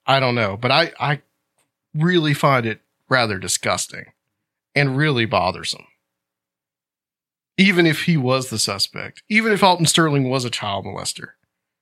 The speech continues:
he didn't deserve to be killed in that way. Now, if someone commits a murder and they are tried by a jury of their peers, and we have the death penalty and they're sentenced to death,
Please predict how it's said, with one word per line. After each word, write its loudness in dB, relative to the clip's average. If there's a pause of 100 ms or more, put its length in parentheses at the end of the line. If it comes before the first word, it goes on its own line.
(560)
he 2
didn't 2
deserve 0 (1120)
to 4
be 0
killed -2
in -8
that -2
way. -12 (1500)
Now, 4
if 0
someone 4
commits -2
a -2
murder -2 (800)
and 0
they 2
are 2
tried 2
by 2
a 0
jury -2
of -2
their -4
peers, -2 (320)
and 0
we 0
have 2
the -2
death 2
penalty 0
and 0
they're -2
sentenced 0
to -4
death, 0